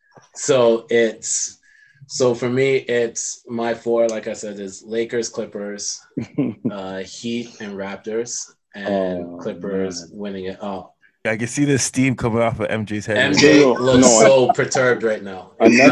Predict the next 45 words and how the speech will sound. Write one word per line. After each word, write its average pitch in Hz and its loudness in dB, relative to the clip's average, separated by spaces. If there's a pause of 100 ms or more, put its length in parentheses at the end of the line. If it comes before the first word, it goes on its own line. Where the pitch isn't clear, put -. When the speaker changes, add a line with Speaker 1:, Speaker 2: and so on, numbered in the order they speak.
Speaker 2:
Another 170 8
Speaker 1:
even, 147 4
it's 160 4
Speaker 2:
thing, - -2
Speaker 1:
not 117 -2
even 110 0
Speaker 2:
another 135 2
Speaker 1:
funny. 98 -6
Speaker 2:
thing 131 0
about 104 -2
the 110 -6
Miami 107 -2
Heat 104 -14
is 90 -10
that 90 -4 (420)
they 98 0
also 98 0
don't 92 -6
have 90 -4
a 85 -8
closer. 90 -8 (460)
This 110 2
year, 117 6
I 98 4
think 101 -2
Jimmy 98 -2
Butler's, 92 -4
like, 90 -6
the, 90 -6
like, 90 -6
he's 101 -4
shooting, 107 0
like, 98 -4
the 92 -2
worst 92 0 (520)
fourth 95 -2
quarter 95 -2
percentage 90 -8
in 87 -2
the 85 -8
N 82 -6
B 87 -2
A 85 -2
right 78 -8
now. - -14